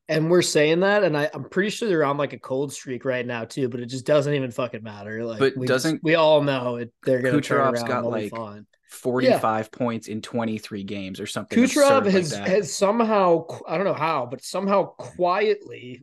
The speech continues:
Speaker 1: like, been a stud all year. I don't know how we continue to forget about this guy year after year, but he's, like,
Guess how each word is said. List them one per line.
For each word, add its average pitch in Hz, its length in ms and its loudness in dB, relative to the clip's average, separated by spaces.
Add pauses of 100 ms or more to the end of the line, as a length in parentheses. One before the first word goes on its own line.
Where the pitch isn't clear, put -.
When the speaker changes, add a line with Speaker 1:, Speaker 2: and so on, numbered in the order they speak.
Speaker 1:
like, 135 460 0
been 147 560 0
a 147 120 -4
stud 147 480 2
all 143 240 2
year. 139 140 0
I 123 40 -2
don't 139 100 -2
know 139 60 -2
how 156 200 -2
we 156 160 -4
continue 156 480 -6
to 151 80 -2
forget 135 320 -2
about 127 220 -2
this 123 160 -12
guy 120 220 -4
year 127 200 -2
after 120 240 -4
year, 120 240 -6
but 110 160 -10
he's, 120 240 -8
like, 110 300 -4